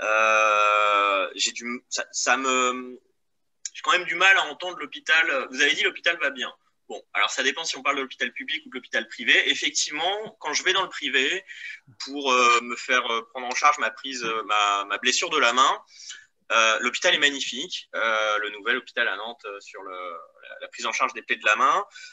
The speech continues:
et c'est, euh, c'est une clinique qui fonctionne, euh, très très bien, peut-être un peu trop, et, et parfois je m'interroge sur la, la pertinence, euh,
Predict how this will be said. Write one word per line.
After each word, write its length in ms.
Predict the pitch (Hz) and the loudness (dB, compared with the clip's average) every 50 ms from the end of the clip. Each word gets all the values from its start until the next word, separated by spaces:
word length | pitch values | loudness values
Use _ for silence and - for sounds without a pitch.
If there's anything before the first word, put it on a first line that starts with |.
| _ _ | _ _
et 80 | - 104 | -2 0
c'est, 420 | - - - 123 127 147 156 156 | 0 0 2 4 4 4 6 4
euh, 140 | 139 113 107 | 4 2 0
c'est 220 | 107 - - - | -2 -4 -6 -8
une 100 | 113 110 | -10 -8
clinique 380 | 110 - 104 104 113 143 175 180 | -8 -8 -8 -8 -8 -8 -8 -8
qui 80 | - - | -12 -14
fonctionne, 480 | - 110 104 - - 120 127 147 160 | -14 -14 -10 -6 -4 -2 -2 -2 -2
euh, 500 | 131 110 107 104 104 101 101 98 95 92 | -2 -2 0 0 0 0 0 0 -2 -4
très 240 | - - - 156 156 | -6 -4 -4 -4 -2
très 220 | 151 - - 117 | -2 -4 -6 -6
bien, 180 | - - 110 107 107 110 120 143 180 196 - - _ | -6 -6 -4 0 2 4 4 4 2 0 -4 -10 _
peut-être 280 | - - - 131 - 143 | -8 -4 -2 -2 -2 -2
un 60 | 131 | -6
peu 140 | - 120 107 | -6 -8 -10
trop, 520 | - - - 123 139 151 175 185 185 147 | -10 -8 -6 -4 -2 0 0 2 2 2
et, 360 | 98 107 110 107 - 101 107 | 0 0 -2 -2 -2 -2 -2
et 40 | 110 - | 0 2
parfois 280 | 117 - - - 160 | 2 2 2 2 0
je 80 | 147 143 | 0 2
m'interroge 480 | 131 127 - - 123 117 135 147 - | 0 -2 -2 -2 -4 -2 -2 -2 -2
sur 160 | - - 117 110 | -2 -2 0 0
la, 260 | 104 101 101 98 92 | 2 2 2 2 0
la 100 | 90 107 | 0 -2
pertinence, 640 | - - 127 - - - 131 135 143 156 165 - - | -2 -4 -4 -4 -6 -12 -8 -8 -6 -6 -6 -8 -4
euh, 160 | 135 113 113 | -2 -2 -2